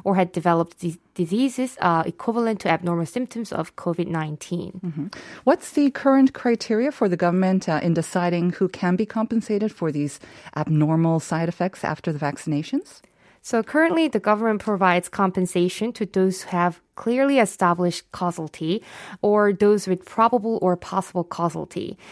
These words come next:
Speaker 1: In cases where it's hard to establish causality because applicants don't have sufficient supporting data or the reported, uh, or reported symptoms seem to have caused by other reasons, the government compensation has been not provided.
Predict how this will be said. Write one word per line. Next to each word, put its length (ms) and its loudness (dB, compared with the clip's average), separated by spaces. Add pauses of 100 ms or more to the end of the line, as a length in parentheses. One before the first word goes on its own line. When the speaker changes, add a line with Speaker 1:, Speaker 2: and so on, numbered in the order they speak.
(160)
Speaker 1:
In 160 4
cases 460 0
where 200 4
it's 200 2
hard 360 2
to 100 -2
establish 560 0
causality 600 -2
because 460 -4
applicants 520 -2
don't 320 0
have 220 -2
sufficient 540 -6
supporting 540 -4
data 500 0 (320)
or 160 4
the 140 -2
reported, 640 0 (180)
uh, 280 0 (260)
or 220 4
reported 600 2 (100)
symptoms 480 -4
seem 340 -2
to 100 -12
have 320 0
caused 340 -2
by 240 -2
other 240 2
reasons, 560 -6 (400)
the 80 0
government 460 0
compensation 840 -2
has 320 -2
been 220 -2
not 260 -2
provided. 720 -4